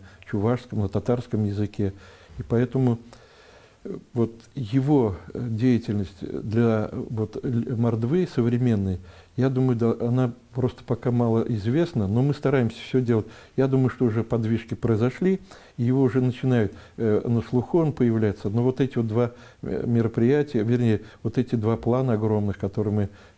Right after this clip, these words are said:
с-, э, думаем, что будет, э, реализованы, э, дадут определенный сильный толчок к тому, чтобы ознакомить большее количество людей вот с творчеством, с деятельностью Юртова Арсения Филипповича.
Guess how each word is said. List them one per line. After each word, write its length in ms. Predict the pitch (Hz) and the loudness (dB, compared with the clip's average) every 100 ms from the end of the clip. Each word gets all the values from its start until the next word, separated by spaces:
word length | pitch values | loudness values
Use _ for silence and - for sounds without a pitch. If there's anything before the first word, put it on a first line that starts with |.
| - | -8
с-, 20 | |
э, 1040 | - - - - - - - - - - - | -4 -4 -4 -4 -6 -6 -6 -6 -6 -8 -6
думаем, 400 | 110 113 113 98 | -2 0 0 -2
что 200 | - 104 | -4 -4
будет, 420 | 110 101 98 - | -2 -2 -4 -4
э, 320 | 113 67 73 | -6 -4 -4
реализованы, 640 | 110 104 101 135 160 113 92 - - - - | -2 -2 0 0 2 0 -2 -8 -20 -20 -10
э, 200 | 101 - 113 | -8 -8 -4
дадут 420 | 107 117 127 - - - | -2 2 0 -2 -8 -8
определенный 680 | - 69 - 107 117 120 104 | -6 -4 -2 0 2 2 2
сильный 340 | 92 123 113 101 | -2 -2 0 0
толчок 440 | 113 110 - 147 | 0 0 0 -2
к 300 | - - - | -4 -20 -6
тому, 260 | 113 113 139 | 0 0 0
чтобы 360 | - 117 113 113 - - | 0 0 0 -2 -10 -6
ознакомить 720 | 98 110 113 135 131 117 - | -2 0 0 2 2 0 -2
большее 420 | 110 120 - 107 | 0 0 -2 -4
количество 460 | 110 104 - - | -2 -4 -6 -4
людей 420 | 104 101 131 139 - - _ 113 | -4 0 0 0 -6 -20 _ -8
вот 160 | 101 | -8
с 180 | - - | -10 -6
творчеством, 640 | 110 120 - - 110 107 - | -2 -2 -4 -10 -6 -4 -4
с 160 | 101 | -4
деятельностью 680 | 101 123 120 107 - - 104 - - - | 0 0 0 -6 -4 -6 -6 -8 -18 -4
Юртова 420 | 117 110 - 95 | -2 -2 -2 -6
Арсения 240 | - 98 | -4 -8
Филипповича. 600 | - 113 101 - - - | -6 -6 -6 -8 -12 -14